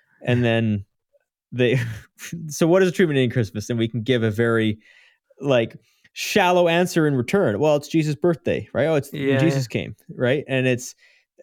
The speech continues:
Speaker 1: actually, if you spend time thinking about it and talking about it, dwelling on it, you begin to see, well, it doesn't have to be that complicated, but there are so many rich layers as to
Speaker 2: Yeah.
Speaker 1: why we actually
Speaker 2: Mm-hmm.
Speaker 1: view the way we celebrate Christmas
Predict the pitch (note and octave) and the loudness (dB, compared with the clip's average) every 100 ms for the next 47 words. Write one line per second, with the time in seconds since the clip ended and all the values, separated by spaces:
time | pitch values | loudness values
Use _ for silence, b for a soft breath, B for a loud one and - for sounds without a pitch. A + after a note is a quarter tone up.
0 | - D#3 E3+ D#3+ C#3+ C3 D3 F3+ D#3+ D3+ | -2 -2 0 0 0 -2 -2 -2 -2 0
1 | C3 A#2+ - B2+ B2 A2+ F#2+ F#2+ B2 A2+ | 0 -2 -2 -2 0 0 0 -6 -4 -4
2 | A2+ A2 G2+ F#2+ G#2 G#2 G#2 G#2 G2+ F2 | -4 -4 -2 -4 -4 -4 -2 -2 -4 -6
3 | D#2 G2+ A2+ A2 G2+ - G#2+ G2 F#2 b | -6 -4 -4 -4 -6 -8 -6 -6 -6 b
4 | b _ A2 G#2+ G2 - _ - A#2+ B2+ | b _ -4 -4 -4 -8 _ -20 -6 -2
5 | B2+ A#2+ A#2 A2 - A#2 A2 A2 F#2+ G2 | -2 0 0 0 -2 -6 -4 -4 -4 -4
6 | G2+ F#2+ - - B2 A2+ G#2+ F#2+ G#2 - | -6 -6 -10 -6 -4 -2 -4 -2 -4 -4
7 | G#2+ G2+ F#2 F2 - F#2+ F#2 - F#2 F#2+ | -4 -2 -2 -4 -8 -12 -12 -14 -8 -4
8 | F#2 F2 - _ _ _ - E3 F3 - | -2 -4 -6 _ _ _ 0 0 0 0
9 | C3 G#2+ A#2 A2 G2+ - _ _ _ - | 0 2 2 2 0 -6 _ _ _ -8
10 | G#2 G#2 G2+ C3 A#2+ G#2+ F#2+ D#2+ - F#2 | -2 0 0 0 0 -2 -2 -4 -6 -8
11 | F#2 F2+ | -8 -10